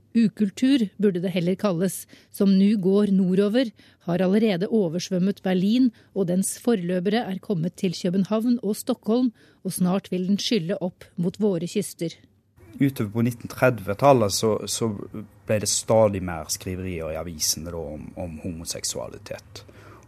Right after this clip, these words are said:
Speaker 2: Og, eh, en sak da som var på en måte den desidert største på en måte sexskandalesaken i Norge på, på tredvetallet,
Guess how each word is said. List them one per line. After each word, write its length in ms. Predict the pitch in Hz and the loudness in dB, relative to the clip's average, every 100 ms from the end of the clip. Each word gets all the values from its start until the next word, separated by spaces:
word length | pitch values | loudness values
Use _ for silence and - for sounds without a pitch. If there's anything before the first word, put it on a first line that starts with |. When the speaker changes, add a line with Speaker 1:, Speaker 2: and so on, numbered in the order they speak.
| - | -4
Speaker 2:
Og, 560 | 92 92 90 90 85 - - - - - | 0 2 2 0 -2 -8 -20 -20 -20 -14
eh, 240 | - 82 76 139 | -8 -8 0 2
en 160 | 113 92 | 4 4
sak 400 | - 110 117 - | 4 4 4 0
da 140 | 95 | -2
som 220 | 82 98 92 | -2 -4 -4
var 220 | 85 78 | -4 -4
på 80 | - | -4
en 60 | 92 | -6
måte 180 | 90 | -4
den 140 | 90 90 | -6 -6
desidert 640 | 92 - 98 - 90 - | -6 -6 -6 -6 -6 -6
største 480 | - 95 - - - | -6 -6 -6 -8 -8
på 80 | 87 | -8
en 80 | 85 | -10
måte 180 | 92 | -4
sexskandalesaken 1700 | - - - - - - - - - 92 90 92 87 - 90 - 113 107 | -2 -2 -4 0 4 6 4 0 0 0 0 0 0 2 0 0 -2 0
i 100 | 98 | -2
Norge 400 | 101 95 87 104 101 - - | -2 -4 -2 -2 -2 -8 -6
på, 120 | 95 90 85 - - - - | -4 -4 -6 -12 -20 -20 -8
på 80 | 107 | -2
tredvetallet, 720 | 113 101 92 95 92 127 175 | 0 0 -2 -4 4 4 4